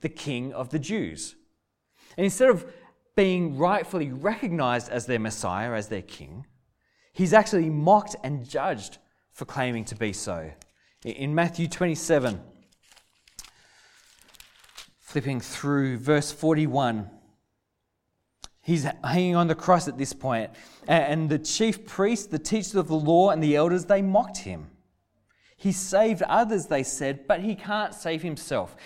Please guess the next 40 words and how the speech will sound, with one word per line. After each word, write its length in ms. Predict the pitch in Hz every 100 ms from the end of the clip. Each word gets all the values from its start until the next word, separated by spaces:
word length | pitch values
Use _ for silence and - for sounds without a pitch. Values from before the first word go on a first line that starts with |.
| - _
He's 340 | 277 330 359
the 100 | -
King 240 | 147 175 127
of 140 | 98
Israel. 760 | 104 104 101 123 233 262 - - _ _ _ _
Let 220 | 226 233
him 260 | 202 302 311
come 300 | 233 240 185
down 400 | 220 240 220 185
now 240 | 214 254
from 220 | 233 190
the 80 | 165
cross, 420 | - 220 185 - - _ _ _
and 160 | 214
then 140 | 262 277
we'll 100 | 196
believe 420 | 135 113 110 90
him. 180 | 92 76 - _ _ _ _ _
He 120 | 240
trusts 360 | - 190 156 147
in 200 | 151 117
God. 320 | 120 147 185
Let 180 | 208 190
God 260 | 208 180
rescue 380 | 202 220 220 190
him 240 | 170 156
now 240 | 143 139 139
if 140 | 139
he 100 | 147
wants 300 | 131 123 117
him. 220 | - 98 87 - - _
For 100 | 196
he 160 | 202
said, 300 | 196 214 202
'I 200 | 151 170 170
am 300 | 175 175 165
the 60 |
Son 300 | 143 - 147
of 100 | 127
God.'" 300 | 120 98 87